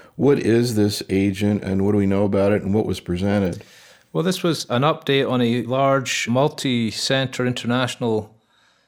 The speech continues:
Speaker 2: study of elotuzumab. Elotuzumab is a monoclonal antibody targeting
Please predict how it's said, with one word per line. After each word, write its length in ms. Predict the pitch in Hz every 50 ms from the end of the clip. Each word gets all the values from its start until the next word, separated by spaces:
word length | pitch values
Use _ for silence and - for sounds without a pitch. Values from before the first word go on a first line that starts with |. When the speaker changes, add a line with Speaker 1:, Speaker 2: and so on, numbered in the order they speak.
| _ _
Speaker 2:
study 720 | - - - - - 127 127 131 135 135 131 131 139 - - -
of 180 | 117 110 107 - -
elotuzumab. 800 | 127 135 139 127 123 - - 156 160 139 135 123 113 107 104 107
Elotuzumab 680 | 139 160 151 - - - 156 147 139 139 135 127 117
is 100 | 101 -
a 40 | 104
monoclonal 840 | 98 104 107 120 127 139 143 147 - - - 143 135 131 127 123 117
antibody 520 | 120 120 - - 110 117 123 120 120 113
targeting 760 | - - - 131 131 131 135 127 135 123 135 123 123 117 113